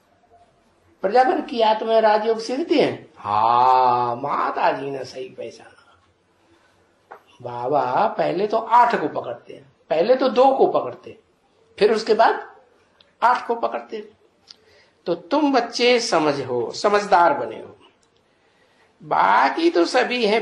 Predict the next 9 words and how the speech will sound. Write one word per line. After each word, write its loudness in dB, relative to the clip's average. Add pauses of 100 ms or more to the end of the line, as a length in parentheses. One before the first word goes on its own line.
बेसमझ 0
बंदर। -2 (1900)
जैसे -4
उनको 2
कहेंगे 2
तो 2
बंदर 0
ही 2
कहेंगे, -8